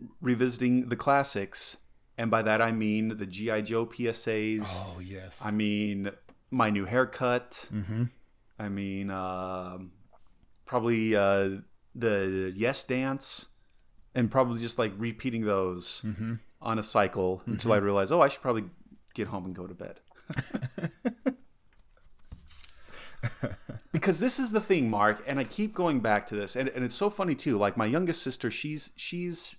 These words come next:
Speaker 1: finishing up her undergrad degree right now. And I think it was, like, last year or two years ago, she was like, "Josh, I have the funniest thing to show you." And it was pork chop sandwiches. And I was like, "Oh, Mary, don't, don't recite the old magic to me. I was there when it was written."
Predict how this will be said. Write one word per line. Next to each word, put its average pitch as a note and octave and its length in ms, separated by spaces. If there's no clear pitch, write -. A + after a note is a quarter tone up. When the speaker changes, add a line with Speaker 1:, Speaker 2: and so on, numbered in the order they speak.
Speaker 1:
finishing C#3 600
up F#2+ 280
her G#2+ 420
undergrad G2 400
degree F#2 440
right G2+ 180
now. G2 380
And B2+ 100
I C3+ 40
think G#3 160
it A#3 60
was, D#3+ 260
like, A2 260
last C#3+ 340
year F#3 140
or A#2 140
two - 180
years C3 240
ago, G2 220
she A2 120
was F#2+ 100
like, G#2 180
"Josh, A2+ 440
I B2 60
have B2+ 140
the G2 60
funniest B2 460
thing A2+ 140
to G2+ 80
show G2+ 280
you." F#2+ 280
And B2 120
it B2 40
was B2 100
pork C#3 240
chop C#3+ 220
sandwiches. D3+ 640
And - 60
I A2 40
was G#2+ 100
like, G#2+ 220
"Oh, B2 360
Mary, C3+ 400
don't, E3+ 340
don't E3+ 200
recite G#2+ 400
the G#2 60
old G2 240
magic F#2+ 360
to G2 100
me. G2 180
I A2+ 140
was A#2+ 220
there A2+ 160
when G#2+ 120
it G#2+ 80
was F#2+ 140
written." G2 420